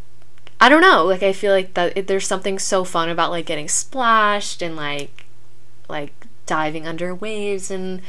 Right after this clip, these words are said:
surfing and stuff like that. And so I didn't spend as much time at the beach there just because I feel like there's not, like, much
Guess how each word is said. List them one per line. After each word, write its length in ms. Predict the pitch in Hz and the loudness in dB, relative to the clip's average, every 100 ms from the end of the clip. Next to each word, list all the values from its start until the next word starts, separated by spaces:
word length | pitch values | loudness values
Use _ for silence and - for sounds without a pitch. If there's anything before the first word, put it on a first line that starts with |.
| - - - | -6 -6 -4
surfing 680 | - 226 226 220 202 196 | -2 -2 0 0 0 0
and 100 | 196 | -2
stuff 260 | 190 190 - | -2 -4 -2
like 140 | 175 | -2
that. 220 | 170 165 - | 2 2 2
And 100 | 185 | 0
so 260 | 165 165 - - - | 0 0 -2 -6 0
I 100 | 220 | 2
didn't 160 | 226 214 | 2 0
spend 260 | - 190 | 0 0
as 120 | 190 | 0
much 240 | 190 175 - | -2 -2 -4
time 500 | - 156 160 165 175 - - - - - - - - - - - - - - | -2 0 0 0 -4 -6 -6 -6 -6 -6 -6 -6 -6 -6 -6 -6 -8 -6 -2
at 240 | 165 151 | 0 0
the 80 | 170 | -4
beach 320 | 175 160 - | -4 -4 -2
there 220 | 170 165 | 0 0
just 240 | 160 170 - | -2 -4 -6
because 480 | 175 165 160 - - - - - - - - - - | -4 -2 -2 -2 -4 -6 -6 -6 -6 -6 -6 -6 -6
I 60 | |
feel 160 | 202 247 | -4 -2
like 100 | 262 | 0
there's 200 | 247 214 | 0 0
not, 280 | 190 185 - | 0 0 0
like, 300 | 196 190 - - | -2 -4 -6 -6
much 520 | 190 180 - - - | -4 -4 -4 -4 -4